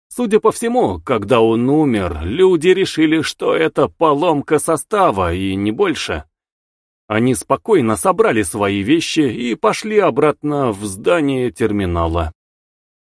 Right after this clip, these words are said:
Да и к тому же направление в сторону княжества Грис не пользовалось особой популярностью. «Всё чисто», —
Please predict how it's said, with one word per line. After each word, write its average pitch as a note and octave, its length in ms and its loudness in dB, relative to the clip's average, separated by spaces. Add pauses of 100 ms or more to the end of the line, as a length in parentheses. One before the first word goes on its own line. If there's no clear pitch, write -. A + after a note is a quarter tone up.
Да A#2+ 240 2
и A#2+ 160 2
к - 140 -10
тому C3+ 280 2
же A2 200 2
направление A#2+ 880 0
в - 60 -16
сторону C3 560 0
княжества C#3 880 -2
Грис C#3 580 0
не G#3 320 -4
пользовалось G2+ 840 0
особой G2+ 600 0
популярностью. F#2+ 1040 -2 (1080)
«Всё D3 260 0
чисто», — G2+ 560 -2